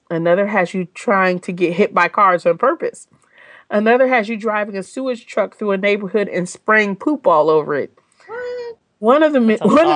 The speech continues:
Speaker 3: awesome.
Speaker 1: weapons. Oh, yeah, I've heard about this one. One of the weapons in Three is a giant purple dildo.
Speaker 2: Say what?
Speaker 1: There was a game, uh, mode called Horde, a pa-, uh,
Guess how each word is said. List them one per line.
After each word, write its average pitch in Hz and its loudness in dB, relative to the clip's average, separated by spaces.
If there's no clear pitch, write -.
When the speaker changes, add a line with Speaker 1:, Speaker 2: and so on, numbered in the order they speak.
Speaker 3:
awesome. 220 -4
Speaker 1:
weapons. 208 -6
Oh, 190 2
yeah, 170 -2
I've 196 0
heard 202 0
about 160 -6
this 147 -14
one. 147 -8
One 220 2
of 285 0
the 277 2
weapons 240 0
in 196 -6
Three 202 -6
is 175 -6
a 170 -10
giant 190 0
purple 180 -6
dildo. 151 -2
Speaker 2:
Say 285 -6
what? 330 -10
Speaker 1:
There 202 -4
was 180 -4
a - -20
game, 233 -2
uh, 185 -2
mode 185 2
called 185 2
Horde, 175 2
a 175 -10
pa-, - -16
uh, 170 -4